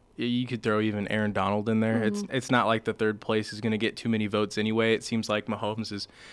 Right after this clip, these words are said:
Speaker 1: pretty much wrapped it up, and Vegas agrees. They have Mahomes as the favorite, uh, minus two fifty,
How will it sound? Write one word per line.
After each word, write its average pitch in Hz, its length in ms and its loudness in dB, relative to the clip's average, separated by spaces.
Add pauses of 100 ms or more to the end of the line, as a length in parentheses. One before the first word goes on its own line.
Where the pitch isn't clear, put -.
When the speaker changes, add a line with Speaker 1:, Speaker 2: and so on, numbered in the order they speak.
(160)
Speaker 1:
pretty 139 180 8
much 120 220 6
wrapped 107 300 6
it 110 80 2
up, 107 160 2
and 104 100 2
Vegas 107 360 0
agrees. 104 480 0
They 107 200 6
have 104 300 4
Mahomes 104 520 0
as 98 200 -4
the - 80 -6
favorite, 101 520 0 (160)
uh, 101 220 0
minus 104 300 0
two 113 180 2
fifty, 110 480 -2